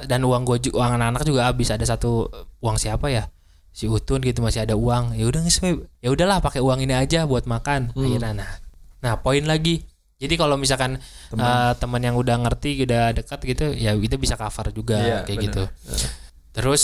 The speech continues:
Speaker 2: kita makan Indomie dulu, perjalanan masih berlanjut.
Speaker 1: Apalagi nih? <laughs> Ada apa lagi nih? Cerita apa lagi nih?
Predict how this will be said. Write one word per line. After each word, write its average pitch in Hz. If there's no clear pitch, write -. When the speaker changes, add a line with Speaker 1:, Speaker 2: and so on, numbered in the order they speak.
Speaker 2:
kita 131
makan 123
Indomie 120
dulu, 127
perjalanan 123
masih 117
berlanjut. 110
Speaker 1:
Apalagi 147
nih? 131
<laughs> 220
Ada 160
apa 160
lagi 165
nih? 147
Cerita 139
apa 143
lagi 139
nih? 131